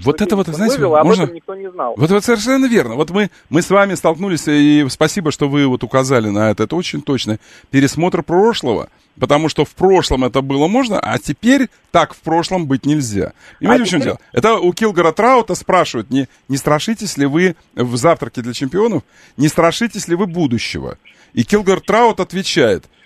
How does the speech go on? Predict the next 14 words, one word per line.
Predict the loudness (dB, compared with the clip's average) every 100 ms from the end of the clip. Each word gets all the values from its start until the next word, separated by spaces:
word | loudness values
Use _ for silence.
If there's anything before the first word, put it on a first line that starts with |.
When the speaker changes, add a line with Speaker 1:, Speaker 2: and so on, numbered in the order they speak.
| _ -10
Speaker 1:
«Да | -4
плевать | 0 2 2
на | 0
будущее, | -2 -4 -4 -4 -4 -4 -6 -10 0
э, | 2 4 4
оторопь | 2 2 2 0 -2
вызывает | -2 0 2 4 2 -2
прошлое». | -4 -4 -4 -12 -12 -16 -10
<laughs> | -6 -4 -6 -14 -20 -18 -6
Вот, | 2 2 2 -2 0 2
вот. | 2 0 0
Speaker 2:
Совершенно | 0 0 0 0 0 2
верно, | 2 0 0
да. | -2